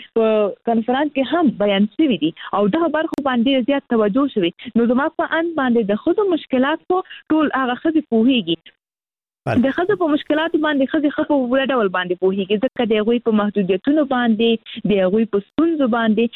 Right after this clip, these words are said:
Speaker 1: نو د افغانستان د ښځو هغه څه چې مسلې، مسلې دي، خپل غږ دلته نشي پورته کولی.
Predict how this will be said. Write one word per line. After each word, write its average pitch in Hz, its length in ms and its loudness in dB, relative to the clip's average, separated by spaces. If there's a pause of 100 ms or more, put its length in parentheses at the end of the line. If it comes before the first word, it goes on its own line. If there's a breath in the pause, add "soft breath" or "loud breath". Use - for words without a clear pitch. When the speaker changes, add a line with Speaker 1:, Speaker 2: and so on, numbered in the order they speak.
(140)
Speaker 1:
نو 220 80 2
د 202 60 0
افغانستان 226 840 -2
د 208 160 -2
ښځو 302 320 0 (400 loud breath)
هغه 233 200 -2 (120)
څه 269 140 0
چې 262 140 -2
مسلې، 220 260 0 (160)
مسلې 214 420 0
دي، 240 80 0
خپل 214 280 -2
غږ 254 180 -2 (140)
دلته 240 200 -2
نشي 269 180 0
پورته 208 340 -2
کولی. 196 340 0